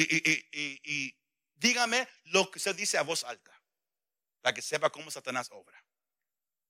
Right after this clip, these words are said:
A menos que, que, que, que, que, que, que alguien diga todos los días, "Oh, yo soy chulo."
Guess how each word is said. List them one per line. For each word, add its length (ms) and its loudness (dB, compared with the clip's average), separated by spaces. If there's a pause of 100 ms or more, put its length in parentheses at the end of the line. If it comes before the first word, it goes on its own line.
(420)
A 120 -14
menos 240 -2
que, 120 -2
que, 160 0
que, 140 0
que, 160 -2
que, 200 0
que, 200 -16 (340)
que 60 -2
alguien 200 2
diga 160 2
todos 140 -4
los 100 0
días, 240 -4
"Oh, 160 -20
yo 60 -14
soy 160 -14
chulo." 260 -20